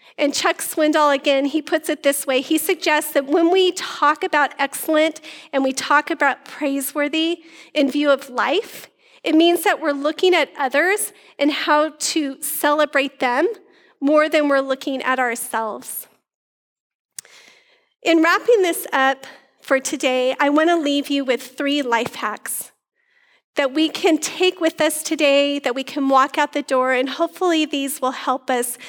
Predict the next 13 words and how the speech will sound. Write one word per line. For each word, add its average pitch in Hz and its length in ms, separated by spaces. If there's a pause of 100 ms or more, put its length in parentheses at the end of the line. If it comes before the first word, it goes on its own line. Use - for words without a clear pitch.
(280)
embrace 277 640
this 311 180
idea 262 480
of 254 120
that 254 200
when 285 160
we 320 140
set 311 280
our 330 120
minds 285 440
on 277 200
those 277 220
things 277 420